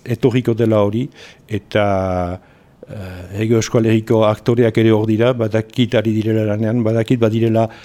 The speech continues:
eh, indarren artean, eh, solasaldiak, iniziatibak hartzeko, eta badakit ere gauza bat importanta dena,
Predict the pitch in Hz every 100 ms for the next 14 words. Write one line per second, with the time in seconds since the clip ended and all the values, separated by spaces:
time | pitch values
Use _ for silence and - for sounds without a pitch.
0 | - - - 101 98 95 101 110 113 107
1 | 110 107 - 117 107 98 - - - -
2 | - 101 101 95 120 117 - 113 113 120
3 | - 147 - - - 113 120 - 117 117
4 | 113 107 98 - - 120 147 - _ _
5 | _ _ _ - - - 117 107 117 127
6 | 143 120 117 139 110 104 117 113 110 104
7 | 107 107 104 104 104 123